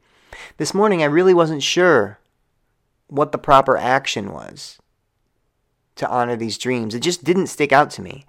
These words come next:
And that's something I'm really finding is valuable, um, announcing my dreams in the morning, writing them down, and then revisiting them in the evening, is that I'm gaining new insights. Each time I tell the dream,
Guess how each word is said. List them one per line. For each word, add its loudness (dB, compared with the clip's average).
And -4
that's 0
something -2
I'm -2
really 0
finding -2
is -8
valuable, 0
um, -12
announcing -4
my 0
dreams -2
in -2
the -2
morning, 0
writing -4
them -2
down, 2
and -6
then -4
revisiting -2
them -2
in -4
the -6
evening, -4
is -10
that 0
I'm -6
gaining -4
new -4
insights. -10
Each -6
time 0
I 2
tell 0
the -12
dream, -6